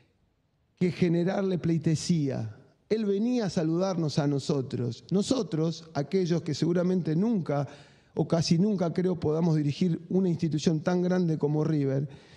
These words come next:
y tantísimos otros entrenadores de Argentina y del mundo que apetecen y nunca llegarán a ese lugar,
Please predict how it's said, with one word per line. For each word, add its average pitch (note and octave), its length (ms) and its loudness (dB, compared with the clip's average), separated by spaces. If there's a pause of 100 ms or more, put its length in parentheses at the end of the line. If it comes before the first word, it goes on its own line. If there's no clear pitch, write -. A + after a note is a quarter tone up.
(200)
y A3 120 2
tantísimos C4+ 720 -2
otros B3 260 0
entrenadores F#3+ 1080 0 (1000)
de F3 80 2
Argentina E3+ 580 2
y G#3 60 2
del E3+ 220 0
mundo D#3 600 0
que E3+ 80 -2
apetecen F#3 760 0
y D#3 100 0
nunca A3+ 300 0
llegarán E3+ 480 0
a D3+ 160 2
ese D3 200 -2
lugar, C3+ 440 0